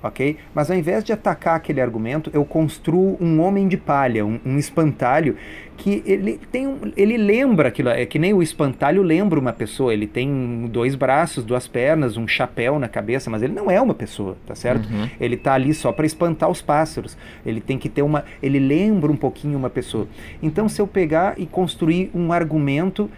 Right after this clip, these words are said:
Speaker 1: que é um espantalho do argumento real, aí eu ataco esse argumento. Então, se eu disser que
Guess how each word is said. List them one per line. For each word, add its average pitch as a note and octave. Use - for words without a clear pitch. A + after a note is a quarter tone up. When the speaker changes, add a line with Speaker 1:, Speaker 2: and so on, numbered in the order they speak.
Speaker 1:
que E3+
é -
um F#3
espantalho F3+
do C#3
argumento A#2
real, A2
aí F3+
eu A#2
ataco A3
esse C#3+
argumento. A2+
Então, F3+
se -
eu A3
disser D#3+
que C3